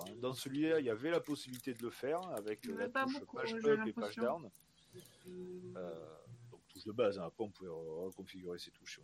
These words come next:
Speaker 1: Enfin non, à l'époque on pouvait pas reconfigurer ses touches. Enfin pas comme, pas comme maintenant tout du moins. Euh, il y avait un système d'inventaire, chose qu'il n'y avait pas dans Doom.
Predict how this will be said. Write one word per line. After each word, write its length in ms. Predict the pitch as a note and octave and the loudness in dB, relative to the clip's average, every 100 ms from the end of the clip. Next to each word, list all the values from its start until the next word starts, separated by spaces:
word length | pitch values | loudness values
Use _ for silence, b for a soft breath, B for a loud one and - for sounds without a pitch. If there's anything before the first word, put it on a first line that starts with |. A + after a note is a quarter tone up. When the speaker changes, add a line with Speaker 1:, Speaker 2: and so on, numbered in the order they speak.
| D#2 | -14
Speaker 1:
Enfin 180 | - G2+ | -2 0
non, 140 | B2+ | 2
à 40 | G#2 | 2
l'époque 220 | G2 D#3 | 0 -2
on 60 | G#2+ | -2
pouvait 160 | G2+ | -6
pas 120 | G2 D#3+ | -2 -2
reconfigurer 500 | B2 G#2+ F#2 F#2 B2 | -2 -6 -10 -10 -10
ses 120 | - | -14
touches. 260 | - - - _ _ _ | -18 -20 -20 _ _ _
Enfin 120 | F#2+ | -4
pas 100 | F#2 | -2
comme, 300 | B2+ A#2 F#2+ F2+ | 0 0 0 -2
pas 140 | B2+ | -2
comme 160 | C3+ B2 | 0 -4
maintenant 260 | G#2 F#2 | -6 -8
tout 140 | - - | -12 -16
du 80 | |
moins. 1040 | - - - - - - - - - - A2 | -18 -20 -20 -18 -14 -14 -14 -16 -16 -4 2
Euh, 760 | B2 A#2+ A#2+ A#2+ A#2+ A#2+ A#2 A2+ | 4 4 6 6 6 6 4 4
il 60 | |
y 60 | D3 | 6
avait 160 | F#3+ G#3+ | 6 6
un 80 | |
système 360 | E3+ E3+ - D#3+ | 4 2 2 4
d'inventaire, 600 | D3 C3+ B2+ A#2+ A#2+ D#3+ | 4 6 4 6 4 4
chose 180 | G3 B2+ | -2 -8
qu'il 120 | - A#2+ | -6 -4
n'y 60 | |
avait 160 | G#2+ G#2+ | -2 2
pas 140 | D3+ | 4
dans 120 | D#3 | 2
Doom. 240 | A#2+ G2+ | 2 -4